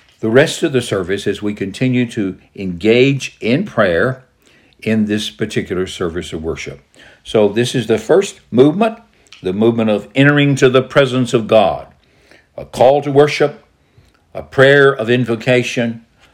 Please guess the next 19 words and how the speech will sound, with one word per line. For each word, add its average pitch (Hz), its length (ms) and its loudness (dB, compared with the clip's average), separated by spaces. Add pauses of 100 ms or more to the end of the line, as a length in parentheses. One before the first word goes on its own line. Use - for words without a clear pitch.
(100)
a 82 100 -10
declaration 127 1160 0 (260)
of 117 180 0
our 117 200 2
faith, 110 520 0 (360)
and 80 300 -12
a 71 100 -14
Christ 110 600 -2
focus, - 840 -2 (1040)
uh, 69 240 -8
instrument 92 600 -6 (320)
in 85 160 -10
which 95 240 -6
we 107 320 -4
acknowledge 107 640 0
that 110 160 -6
Christ 135 460 -2
himself 82 560 -4 (500)
is 85 280 -10